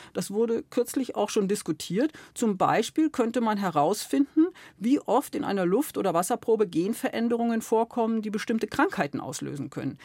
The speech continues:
Aber das hieße, dass man D N A analysiert von Menschen, die dem nicht zugestimmt haben. Das ist zumindest in einem Rechtsstaat wie Deutschland nicht zulässig, sofern es sich nicht um die Spuren von Tatverdächtigen an einem Tatort handelt. Und wie die Polizei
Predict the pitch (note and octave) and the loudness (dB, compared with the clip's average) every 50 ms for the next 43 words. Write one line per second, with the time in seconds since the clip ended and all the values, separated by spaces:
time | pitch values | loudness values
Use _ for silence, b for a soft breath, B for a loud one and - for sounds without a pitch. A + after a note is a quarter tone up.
0 | B B B B B B B - F#3 G#3+ C4+ C4+ A3+ A#3 - - - - B3 C4 | B B B B B B B 0 0 2 2 2 0 0 0 -4 -6 -2 0 0
1 | C#4 - E4+ D4+ B3+ A3+ - - G#3+ G3+ F#3 F3 F#3+ F#3 F3+ F3+ - - D#3+ G3+ | 0 0 0 0 0 -2 -2 -2 -2 -2 -2 0 0 0 0 0 0 0 2 2
2 | A#3 - B3+ A#3 G#3+ G3 G3 D#3+ E3+ G#3 B3+ - B3 G#3 F#3 D3 E3+ G#3 - B3 | 2 2 0 0 0 -2 -4 -4 -4 -4 -4 -2 0 0 0 0 0 0 -2 -2
3 | G#3 F#3 G#3 G3 G3 G#3+ G3 G3 F#3+ F#3+ G3+ - - - - E4+ D4+ A#3 C#3+ - | -2 -2 -2 0 2 2 2 2 2 -2 -4 -6 -6 -4 -2 0 0 0 -2 -4
4 | - - B2+ A#2 - C3 C#3+ A#2 C#3 C#3+ C#3 D#3+ E3 - G3+ B3+ C4 - - G3 | -6 -10 -10 -10 -8 -6 -4 -2 0 0 -2 -2 -4 -2 -2 -4 -2 -2 -4 -4
5 | E3 F3 F#3+ G#3+ G#3+ - F#3+ E3+ D3+ C#3+ C#3+ F#3 - - - - E3 F3+ - D#3+ | -2 -2 -2 -2 -2 -4 -4 -4 -2 -2 -4 -6 -8 -8 -8 -6 -6 -6 -4 -6
6 | D3+ - C#3 D#3+ F#3+ - G#3+ G3+ D#3+ E3 D3+ - - - - E3+ D3+ D3 D#3 F3 | -4 -2 -2 -2 -2 -2 -4 -4 -4 -4 -4 -6 -8 -8 -4 -2 0 0 0 0
7 | - - F4+ - - B B B B B B B B B B G3+ - A3 G#3 G3+ | 0 -4 -6 -6 -8 B B B B B B B B B B -2 0 2 2 2
8 | G#3 F#3+ G#3+ G3+ E3+ F#3+ G3+ G#3 G3 - - - _ - G3+ G3 F#3+ F#3+ - - | 2 0 -2 -2 -2 -2 -2 -2 -4 -8 -16 -8 _ -2 -2 -2 -2 -6 -8 -4
9 | - G3+ F#3+ F3 F#3 - F#3 E3+ - F3+ C#3+ D#3+ - - G#3 F#3+ F#3 F3+ F3 - | 0 0 0 0 0 -2 -2 -2 0 2 0 2 2 0 -2 -2 -2 -2 -2 -2
10 | F#3+ E3 F3 D#3 B2 F3 D#3+ E3 - - G#3 A#3 A3+ - E3 C#3+ - - C#3+ D#3+ | -4 -4 -4 -2 -2 -2 -4 -2 0 2 0 0 0 -2 -6 -6 -6 -6 -6 -4
11 | F3+ G#3+ A3+ - F3 F#3 D#3 - _ _ _ - F3+ D#3+ E3 D#3+ - F3+ D#3 E3+ | -2 -2 -2 -2 -4 -6 -6 -8 _ _ _ -10 -10 -8 -8 -6 -4 -2 -2 -2
12 | D#3+ - - G3 G3 G#3 | 0 0 2 2 2 2